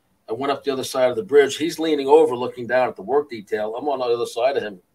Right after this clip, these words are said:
in traffic at the bridge. And I started hitting, like, you know, backyards. Tried to stop somebody for a ride. They wouldn't stop. Then there was a meter reader who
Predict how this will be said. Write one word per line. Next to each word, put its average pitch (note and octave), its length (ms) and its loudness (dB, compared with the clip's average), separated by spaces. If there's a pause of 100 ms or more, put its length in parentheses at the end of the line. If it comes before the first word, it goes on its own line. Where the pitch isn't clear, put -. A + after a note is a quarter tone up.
in F#3 80 -20
traffic B2+ 520 -2
at - 80 -20
the - 60 -20
bridge. - 380 -4 (600)
And A2+ 120 -4
I B2+ 60 2
started B2+ 460 -2
hitting, A#2 440 -8
like, G#2 220 -12
you A#2+ 100 -8
know, A2 120 -6
backyards. A2+ 680 -2 (800)
Tried D3 260 6
to - 60 -6
stop C#3 320 6
somebody C3 300 -4
for B2 200 -4
a A2+ 40 0
ride. C3 380 6
They A2 80 0
wouldn't G#2+ 260 -8
stop. B2+ 600 2
Then B2+ 140 -6
there C#3 80 -4
was B2 140 -8
a A2+ 40 -8
meter C3 320 -2
reader A2+ 420 -6 (240)
who A#2 100 -14